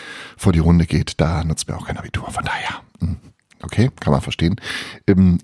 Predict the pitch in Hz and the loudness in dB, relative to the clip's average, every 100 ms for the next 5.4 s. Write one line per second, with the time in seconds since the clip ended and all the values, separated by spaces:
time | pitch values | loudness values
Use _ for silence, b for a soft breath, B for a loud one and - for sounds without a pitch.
0 | - 87 - - 85 85 170 - 69 62 | 2 2 0 0 2 2 2 0 2 2
1 | - - - - 151 - - 87 98 95 | 0 -2 -2 -2 -2 -2 0 2 4 4
2 | 110 _ _ _ _ _ - - _ - | 0 _ _ _ _ _ -20 -20 _ -6
3 | - - - - - - - - - - | -4 -4 -8 -14 -10 -8 -8 -10 -12 -14
4 | - - - - - - - - - - | -14 -12 -12 -12 -14 -8 -8 -8 -10 -10
5 | - - - | -12 -12 -14